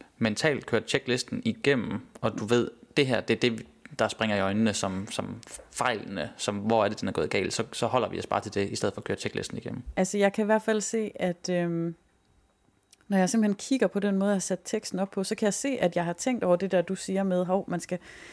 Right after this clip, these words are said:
Speaker 2: altså, øh, jeg har tænkt over det der med, når det skal,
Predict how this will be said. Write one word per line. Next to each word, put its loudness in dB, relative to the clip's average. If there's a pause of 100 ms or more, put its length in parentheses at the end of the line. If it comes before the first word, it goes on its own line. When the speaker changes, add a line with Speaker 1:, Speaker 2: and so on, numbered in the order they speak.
(160)
Speaker 2:
altså, -2
øh, -4
jeg 4
har 4
tænkt 2
over 0
det -2
der 2
med, 2 (220)
når 0
det 2
skal, -2